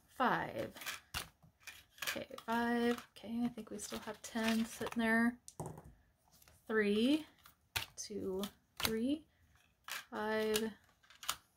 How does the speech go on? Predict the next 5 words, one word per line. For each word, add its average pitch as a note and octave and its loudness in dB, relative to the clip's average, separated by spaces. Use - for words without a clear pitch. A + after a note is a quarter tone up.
Um, - -8
we - -8
got - -14
a - -16
five. A#3 2